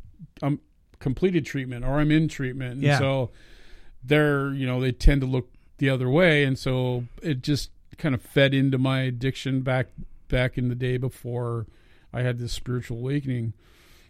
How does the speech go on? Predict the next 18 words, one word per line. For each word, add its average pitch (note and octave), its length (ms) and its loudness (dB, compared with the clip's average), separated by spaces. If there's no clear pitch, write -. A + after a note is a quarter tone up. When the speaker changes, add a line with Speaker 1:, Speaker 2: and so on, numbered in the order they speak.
Speaker 1:
Um, C3 560 0
but C#3 220 6
yeah, F3 240 8
that D#3 120 6
was E3 160 0
the D#3+ 60 2
weird C#3+ 240 4
part, F3 320 6
because C#3 440 0
as E3 360 4
I'm D3 340 4
t-, - 80 -20
on E3 220 4
a D#3 60 4
daily D3+ 300 2
basis, D#3 440 0
as C#3 260 -4
I'm C3 560 -2